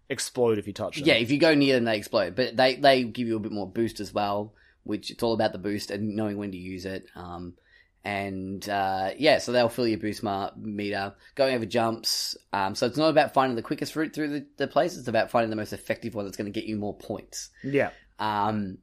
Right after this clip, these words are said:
Speaker 2: and depending on what vehicle you're driving, it will depend on what way you go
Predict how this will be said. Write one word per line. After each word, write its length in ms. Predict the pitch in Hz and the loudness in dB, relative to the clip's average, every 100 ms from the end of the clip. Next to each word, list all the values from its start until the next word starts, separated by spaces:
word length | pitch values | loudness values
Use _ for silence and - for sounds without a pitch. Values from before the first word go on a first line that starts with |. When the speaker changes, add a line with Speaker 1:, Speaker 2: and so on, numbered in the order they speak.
| _ _ _ - | _ _ _ -8
Speaker 2:
and 140 | 110 | -6
depending 300 | 104 123 117 | -4 -2 -2
on 80 | 107 | -2
what 160 | 98 - | -4 0
vehicle 260 | 139 143 143 | 0 2 0
you're 120 | 117 | 2
driving, 720 | 113 113 113 117 117 117 - _ _ _ _ _ - | 2 2 2 -2 -2 -6 -8 _ _ _ _ _ -18
it 100 | 92 | -14
will 640 | 113 110 113 110 107 104 - 110 110 _ - | -12 -4 0 2 0 -4 -8 -20 -20 _ -8
depend 300 | 107 113 104 | -6 -2 -2
on 160 | 101 98 | -4 -4
what 180 | 92 | -4
way 200 | 98 98 | 0 -2
you 180 | 90 85 | -2 -8
go 180 | - | -8